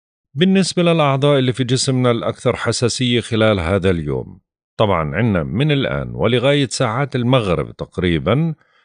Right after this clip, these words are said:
أو من ساعات ما بعد العصر القدمان، أصابع القدم، الغدة النخامية، الغدة الصنوبرية، الاندورفين وهو الهرمون المسكن للآلام، والميلاتونين اللي هو الهرمون المساعد على النوم، هدول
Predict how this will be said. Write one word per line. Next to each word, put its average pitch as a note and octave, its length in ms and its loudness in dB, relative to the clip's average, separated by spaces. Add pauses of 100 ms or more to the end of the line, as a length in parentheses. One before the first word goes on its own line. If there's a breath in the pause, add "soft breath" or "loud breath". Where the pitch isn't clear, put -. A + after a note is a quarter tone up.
(100)
أو A#2+ 140 4
من G2+ 180 2
ساعات F2 440 -2
ما D2+ 120 0
بعد D2+ 260 -2
العصر A#2+ 540 0
القدمان، F#2+ 840 0
أصابع D2 460 -2
القدم، B2+ 520 0
الغدة D2+ 380 -2
النخامية، A#2 720 0
الغدة D#2 340 -4
الصنوبرية، A2 920 0 (440 soft breath)
الاندورفين C3+ 960 2
وهو D#2+ 380 0
الهرمون F#2+ 540 0
المسكن D#2 680 -2
للآلام، G#2 840 0
والميلاتونين D#2 1040 -2
اللي G#2 200 -2
هو B2 280 2
الهرمون C3 720 -2
المساعد A#2 640 0
على G#2 200 0
النوم، C#2+ 380 -2
هدول D3+ 500 0